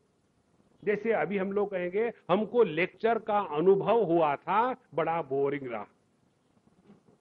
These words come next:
लेकिन कभी हम ये कह सकते क्या कि मैं जो अनुभव स्वरूप हूं, तो पहले lecture का अनुभव, उसके बाद खाने को बैठे खाने का अनुभव,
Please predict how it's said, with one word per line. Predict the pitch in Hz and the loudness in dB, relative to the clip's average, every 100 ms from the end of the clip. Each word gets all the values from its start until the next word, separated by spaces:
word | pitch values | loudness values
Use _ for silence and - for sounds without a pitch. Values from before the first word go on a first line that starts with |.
| - | -4
लेकिन | 180 233 262 | 0 0 2
कभी | 247 240 | 2 4
हम | 254 240 | 4 4
ये | 240 | 0
कह | 226 | 0
सकते | 226 226 - 233 | -2 -4 -4 -8
क्या | 226 233 262 _ _ _ - | -6 -8 -10 _ _ _ -2
कि | 262 254 | 0 0
मैं | 233 165 151 185 233 247 202 | -2 -4 -4 0 2 2 2
जो | 214 | 0
अनुभव | - 170 196 185 262 | 0 0 0 0 -2
स्वरूप | - 214 220 214 | -2 -2 -2 -2
हूं, | 208 214 151 - - | 2 2 2 -4 -2
तो | 233 | 0
पहले | 220 175 180 202 208 | 2 -2 -4 -4 -4
lecture | 180 170 - 180 | -2 -4 -4 -4
का | 175 180 | -4 -4
अनुभव, | 170 175 160 175 180 - - | -2 -2 -2 -2 -2 -6 -6
उसके | 214 208 220 | -6 -4 -4
बाद | 175 175 185 190 - - | -2 0 -2 -4 -10 -14
खाने | 165 170 185 | -6 -2 0
को | 196 196 | 0 -2
बैठे | 180 151 180 | -2 -4 -6
खाने | 175 - 156 196 | -8 -10 -4 -2
का | 196 180 | -2 -2
अनुभव, | 170 175 151 175 | -2 -2 0 -2